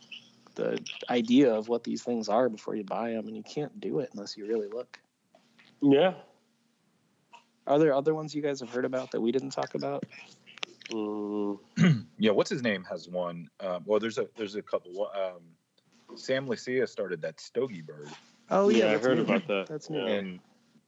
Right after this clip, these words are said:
Speaker 3: I heard about, I mean, well, 'cause it's kind of been everywhere, but, um, in, like, his opening sampler,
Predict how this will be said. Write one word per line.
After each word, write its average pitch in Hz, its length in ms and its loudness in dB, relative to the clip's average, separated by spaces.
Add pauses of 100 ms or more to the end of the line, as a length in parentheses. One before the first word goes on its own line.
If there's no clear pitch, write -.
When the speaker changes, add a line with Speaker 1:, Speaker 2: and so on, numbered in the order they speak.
(100)
Speaker 3:
I 117 180 2
heard 113 140 -2
about, 98 260 -8
I 95 40 -18
mean, 92 200 -14
well, 92 280 -6 (140)
'cause 95 160 -16
it's 85 320 -18 (640)
kind 92 160 -16
of 80 60 -18
been 82 120 -14
everywhere, 78 380 -4
but, 76 180 -10 (920)
um, 82 280 -8 (340)
in, 90 300 -6 (120)
like, 90 340 2
his 92 260 -2
opening 95 440 0
sampler, 80 680 -4